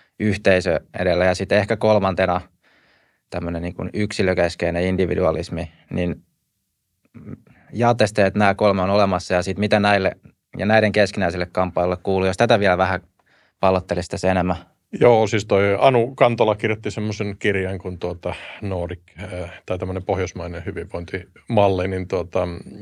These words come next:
Speaker 2: se tuntui jotenkin kauhean naivilta, niinku semmoiselta sosiaalidemokraattiselta lässytyltä, mutta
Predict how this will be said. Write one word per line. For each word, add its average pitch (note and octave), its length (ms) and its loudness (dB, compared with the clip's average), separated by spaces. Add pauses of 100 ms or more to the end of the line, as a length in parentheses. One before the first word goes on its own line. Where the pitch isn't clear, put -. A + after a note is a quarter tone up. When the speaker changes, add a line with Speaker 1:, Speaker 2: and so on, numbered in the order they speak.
(220)
Speaker 2:
se - 160 -4
tuntui A#2+ 300 4
jotenkin G#2 200 0
kauhean G2 340 0
naivilta, F2 640 -2
niinku F2+ 220 -10
semmoiselta F2 360 -12
sosiaalidemokraattiselta F2 760 -8
lässytyltä, F2 500 -6
mutta - 280 -12